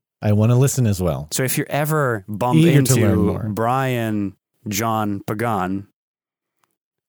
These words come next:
Speaker 2: then just ask him, like, "Hey, how you doing? How's empathy today?" <laughs> And then he'll, he'll just talk about it,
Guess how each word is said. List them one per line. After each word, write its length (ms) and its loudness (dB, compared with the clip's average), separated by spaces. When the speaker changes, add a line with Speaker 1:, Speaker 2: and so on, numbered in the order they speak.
Speaker 2:
then 160 -4
just 140 -4
ask 280 -4
him, 80 -2
like, 160 -2
"Hey, 220 -4
how 100 -2
you 100 0
doing? 260 -4
How's 200 -2
empathy 320 -4
today?" 340 -8
<laughs> 720 -16
And 120 -2
then 100 -2
he'll, 340 -2
he'll 200 0
just 320 -4
talk 240 -2
about 200 -2
it, 120 -8